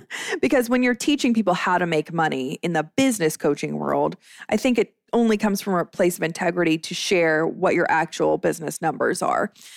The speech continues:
Um, life coaches, I don't think you need to share how much money you're making or why you're making money. Um, it, product-based businesses, service-based businesses, you don't need to share why you're making,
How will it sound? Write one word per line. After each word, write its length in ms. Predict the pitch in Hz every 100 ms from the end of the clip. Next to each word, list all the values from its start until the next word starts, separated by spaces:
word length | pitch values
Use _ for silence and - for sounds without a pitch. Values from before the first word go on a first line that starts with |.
| - - -
Um, 400 | 196 170 165 - -
life 280 | 226 247
coaches, 440 | - 269 285 269 - 285
I 60 |
don't 120 | 359
think 160 | - 302
you 120 | 320
need 180 | 320 339
to 60 | 311
share 280 | 285 240 202
how 140 | 226
much 180 | 214 -
money 180 | 202 202
you're 100 | 185
making 260 | 175 170
or 120 | 175
why 220 | 175 175 190
you're 140 | 202
making 480 | 170 160 170 160 -
money. 420 | 185 160 95 98 - - - -
Um, 320 | 202 190 175 - -
it, 260 | 247 302 - _ -
product-based 600 | - 302 339 - 220 -
businesses, 480 | 190 190 170 - 190
service-based 640 | 294 311 302 - 196 -
businesses, 500 | 165 175 175 - 175
you 80 | 240
don't 140 | 381 -
need 140 | 349
to 60 | 339
share 380 | - 165 160
why 300 | 180 160 135
you're 160 | 165 170
making, 540 | 165 165 170 160 165